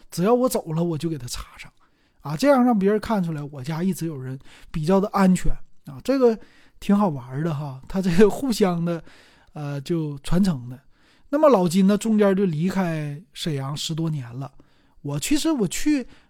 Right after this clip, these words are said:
上海的时候，哪有这些东西啊？没有，谁家点这玩意儿啊？那当我回来的时候，我发现，我以为啊，这十多年离开之后，十六年离开家，回来的时候，这个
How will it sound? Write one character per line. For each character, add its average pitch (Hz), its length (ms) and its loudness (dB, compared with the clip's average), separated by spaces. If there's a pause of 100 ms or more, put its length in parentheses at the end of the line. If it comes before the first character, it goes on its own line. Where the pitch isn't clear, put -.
(100)
上 311 280 -4
海 202 200 -4
的 180 120 0
时 156 100 -6
候， 160 140 -4
哪 160 280 -4
有 320 140 2
这 196 140 4
些 185 160 4
东 147 260 -2
西 139 120 -4
啊？ 127 140 -10
没 156 200 0
有， 247 260 -4
谁 180 160 -2
家 302 160 0
点 190 240 -8
这 151 180 0
玩 131 300 -2
意 - 20 -8
儿 123 160 -10
啊？ 127 80 -18 (360)
那 262 100 -2
当 311 160 4
我 262 60 2
回 170 260 0
来 247 120 4
的 247 60 2
时 170 140 -4
候， 156 140 -4
我 147 120 -8
发 151 200 -6
现， 147 260 -6 (440)
我 185 200 4
以 269 160 4
为 139 240 -2
啊， 135 320 -10
这 220 100 -4
十 202 220 -4
多 233 160 2
年 180 340 -2 (100)
离 170 200 -2
开 185 160 0
之 165 140 -4
后， 175 120 -4
十 160 200 -6
六 220 180 0
年 127 320 -6
离 160 140 -8
开 175 120 -4
家， 151 240 -8 (600)
回 180 220 0
来 214 140 6
的 180 120 0
时 151 100 -8
候， 147 220 -6
这 262 100 -4
个 202 320 0